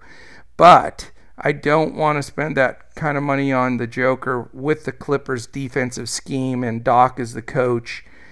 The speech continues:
and George and, uh, and,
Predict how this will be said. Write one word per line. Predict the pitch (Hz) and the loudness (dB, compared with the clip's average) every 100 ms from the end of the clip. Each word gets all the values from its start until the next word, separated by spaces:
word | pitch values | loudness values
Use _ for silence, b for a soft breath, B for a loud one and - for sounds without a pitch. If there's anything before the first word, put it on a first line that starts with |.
| b - | b -8
and | 127 117 | -6 -6
George | 113 131 127 127 127 117 - | -4 -2 -2 -2 -4 -8 -14
and, | 127 120 120 113 110 113 | -8 -4 -4 -4 -4 -4
uh, | 117 113 110 - b b b b b b b b b - - | -2 -2 -4 -10 b b b b b b b b b -20 -12
and, | - 139 123 123 | -4 -2 -2 -6